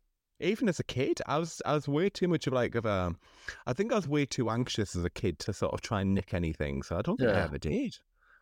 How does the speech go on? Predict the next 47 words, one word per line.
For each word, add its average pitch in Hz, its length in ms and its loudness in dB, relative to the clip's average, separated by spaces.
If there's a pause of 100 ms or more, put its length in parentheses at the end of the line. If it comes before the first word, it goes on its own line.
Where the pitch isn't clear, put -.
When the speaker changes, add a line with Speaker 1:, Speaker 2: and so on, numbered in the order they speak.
(140)
Speaker 1:
I 127 60 0
honestly 202 300 0
can't 143 320 -2
remember 131 440 2
any 107 240 0
time 87 400 0
of 87 120 -4
ever 80 180 -2
trying 80 220 -4
to 71 80 0
nick 85 200 -4
anything. 127 380 -4 (260)
Speaker 2:
Huh. 156 220 2 (560)
I've, 175 160 -2 (260)
I've 185 300 -4
pinched 254 300 2
your 196 160 4 (120)
pint 175 280 0
glass 110 260 -2
from 98 140 2
the 92 80 2
pub. 85 260 -2 (1160)
Speaker 1:
No, 139 120 2
I 226 180 2
haven't 165 200 4
even 123 180 0
done 98 200 0
that. 113 220 -2 (280)
You - 120 -2
know, 151 120 0
I'm 147 160 0
not 185 160 2
even 190 220 2
a 180 40 4
Starbucks 160 640 0
glass - 380 -2
or, 80 160 2
like, 113 180 0
or 107 200 4
a 98 40 0 (140)
mug 123 340 0
or 98 100 2
anything 104 300 -2
like 117 160 2
Speaker 2:
Yeah. - 100 2
Speaker 1:
that. - 80 -4
Nothing. 123 460 -4